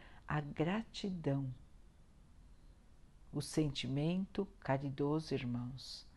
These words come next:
o perdão pelas falhas que eles podem ter tido,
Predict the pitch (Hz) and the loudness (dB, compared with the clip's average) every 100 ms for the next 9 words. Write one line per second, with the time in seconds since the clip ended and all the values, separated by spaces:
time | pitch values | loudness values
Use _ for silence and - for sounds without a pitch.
0 | - - - 151 - 160 151 127 160 190 | -20 -18 -6 -2 6 8 8 6 6 6
1 | 196 156 135 127 - - 143 196 190 - | 4 6 6 6 2 2 6 6 6 2
2 | - 143 131 - 135 135 131 127 139 127 | 2 2 2 -2 0 2 2 2 0 -2
3 | - - 170 165 135 | -2 0 2 2 -2